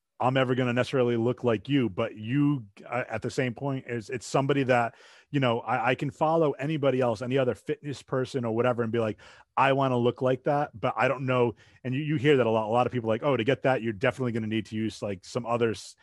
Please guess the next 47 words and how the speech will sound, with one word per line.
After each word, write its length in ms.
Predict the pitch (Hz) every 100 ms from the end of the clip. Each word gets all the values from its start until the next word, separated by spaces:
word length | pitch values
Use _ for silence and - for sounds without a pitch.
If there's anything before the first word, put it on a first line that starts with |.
| - _ -
supplements 680 | - 156 135 123 120 113
or 60 | 120
some 180 | - 120
other 160 | 117
substances 680 | 110 139 123 - 120 123 110
because, 380 | 104 110 107 92 -
you 80 |
know, 200 | 110 101 - _ _ _
you're 100 | 131
never 160 | 135 127
gonna 120 | 127
be 80 | 123
a 40 |
bodybuilder 600 | 104 123 120 117 117 110
like 180 | 107 101
that." 240 | 143 120 104
But 120 | 113
you're 280 | 110 139 147
a 60 | -
person 600 | - 139 123 120 110 - _ _ _
that 140 | 123 123
I 120 | 120
know 260 | 123 127
in 80 | 117
real 340 | 113 131 117 107
life. 320 | 120 90 -
You're, 200 | 127 131
you're 220 | 127 123
a 40 |
factual 460 | 104 139 135 - 120
person 320 | - 123 127
that 100 | 117
I 80 | 113
can 160 | 110 98
talk 340 | - 127 -
to 260 | 120 92 - - - _
that 240 | 123 117 -
has 280 | 120 117 110
accomplished 600 | - 131 123 123 117 -
something 400 | 120 104 113 110
that 240 | 110 107 _ _ _ 120
I 160 | 135
wanna 240 | 131 123 117
get 180 | 120 -
at 240 | 113 131
least 240 | 131 98
a, 220 | 135 113